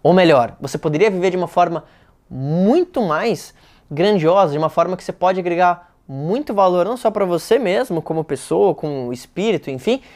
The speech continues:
mas pra outras pessoas também. Então nessa, talvez segunda-feira que tá assistindo esse vídeo, lembra, se você não gosta de segunda-feira, tem alguma coisa errada. Aproveita esse tempinho pra você pensar o que que você pode fazer hoje,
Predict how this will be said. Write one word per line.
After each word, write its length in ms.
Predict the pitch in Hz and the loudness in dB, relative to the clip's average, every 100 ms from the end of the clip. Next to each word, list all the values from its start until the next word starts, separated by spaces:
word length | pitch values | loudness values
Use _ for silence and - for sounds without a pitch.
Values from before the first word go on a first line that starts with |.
| - - | -16 -4
mas 220 | 170 180 | -2 0
pra 160 | 190 190 | 2 0
outras 200 | 190 190 | 0 -8
pessoas 380 | 190 - 202 | -6 -2 -2
também. 300 | - 165 117 - - - _ 147 | -2 -4 -6 -12 -20 -20 _ -2
Então 220 | 226 240 | 2 4
nessa, 280 | 262 277 262 - - | 4 0 -4 -8 0
talvez 280 | 220 233 247 | 2 4 4
segunda-feira 560 | 214 277 262 220 233 | 2 4 2 4 2
que 80 | 220 | 2
tá 80 | 226 | 0
assistindo 260 | - 226 220 | -2 -2 -2
esse 240 | - 180 | 0 0
vídeo, 340 | 220 190 151 - - - | 0 0 -4 -6 -16 -4
lembra, 480 | 147 190 180 123 113 | 0 2 2 0 -4
se 80 | - | -8
você 180 | 143 220 | -2 0
não 100 | 220 | 2
gosta 240 | 226 - | 2 0
de 60 | - | -2
segunda-feira, 680 | 202 208 175 - 196 208 - - - | 0 2 0 2 2 2 -4 -18 -4
tem 80 | 180 | -2
alguma 180 | 190 185 | -2 0
coisa 240 | 208 226 | 0 0
errada. 400 | 190 185 170 131 - - | -2 -2 -2 -4 -10 -6
Aproveita 1000 | 180 214 220 208 294 403 349 - 262 220 | -4 0 0 2 0 2 0 0 2 4
esse 240 | 202 196 | 2 0
tempinho 560 | - 190 170 214 220 151 - - | -4 -2 -2 -2 -2 -2 -8 -4
pra 140 | 180 | 0
você 240 | 180 185 190 | 0 0 0
pensar 460 | 196 190 - 165 | 0 0 0 0
o 60 | 170 | 0
que 100 | 269 | -8
que 80 | - | -6
você 80 | 262 | 0
pode 260 | 226 208 | 0 0
fazer 460 | 214 196 208 208 - | -2 0 0 -2 -4
hoje, 520 | 185 220 196 123 120 | 0 2 0 -2 -10